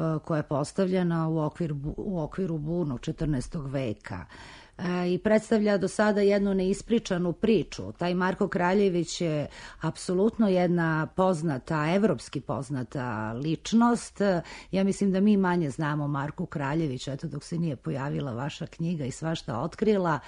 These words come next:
E, čak je i slavna, velika Margaret Jursenar napisala jednu prekrasnu priču koju, eto, ja posebno volim, a zove se Osmeh Kraljevića Marka.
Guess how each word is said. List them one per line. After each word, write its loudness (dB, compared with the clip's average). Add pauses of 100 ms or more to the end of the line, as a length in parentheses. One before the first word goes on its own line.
(260)
E, 0 (840)
čak -6
je 0 (100)
i -6
slavna, 4
velika 2
Margaret -2
Jursenar -2 (380)
napisala 0 (240)
jednu -2
prekrasnu 2
priču 0
koju, -4
eto, -4
ja -4
posebno 2
volim, 0
a -4
zove -2
se -8 (320)
Osmeh 0
Kraljevića -2
Marka. -6